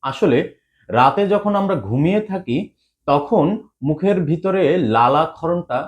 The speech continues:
কমে যায় এবং মুখের ভিতরে অনেক ব্যাকটেরিয়ার সৃষ্টি হয় বা ব্যাকটেরিয়া তৈরি হয়। আমরা সকালে ঘুম থেকে উঠেই যদি খালি পেটে শুধু পানি পান করে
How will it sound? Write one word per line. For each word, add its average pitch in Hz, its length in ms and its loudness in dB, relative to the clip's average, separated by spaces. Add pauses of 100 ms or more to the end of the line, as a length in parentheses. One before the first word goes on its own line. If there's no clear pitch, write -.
(160)
কমে 120 280 -2
যায় 85 220 -10 (280)
এবং 143 180 2 (100)
মুখের 123 400 0
ভিতরে 127 400 -2 (400)
অনেক 147 280 -2 (180)
ব্যাকটেরিয়ার 120 680 0
সৃষ্টি 104 420 -10
হয় 85 240 -10 (460)
বা 104 140 0
ব্যাকটেরিয়া 107 580 -2
তৈরি 82 240 -8
হয়। - 220 -20 (600)
আমরা 151 200 0 (100)
সকালে 165 360 2
ঘুম 120 260 -2
থেকে 170 260 -4
উঠেই 123 420 0
যদি 113 280 -2
খালি 110 300 -4
পেটে 135 300 -4 (460)
শুধু 143 200 -4 (100)
পানি 123 260 2
পান 175 260 0
করে 170 280 2